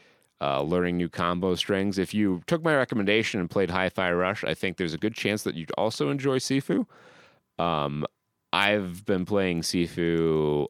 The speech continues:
a lot. Um, I had it done and ready to review last week.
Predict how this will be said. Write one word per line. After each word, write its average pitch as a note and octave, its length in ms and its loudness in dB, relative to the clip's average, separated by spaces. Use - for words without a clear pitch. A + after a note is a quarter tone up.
a D2+ 60 -2
lot. D#2 400 0
Um, C2 380 -4
I C2+ 140 -2
had F2+ 380 0
it - 320 -4
done E2 280 0
and C#2+ 140 -6
ready F#2 240 2
to D#2 100 -6
review C#2+ 300 -2
last C#2 380 -2
week. D#2 300 -2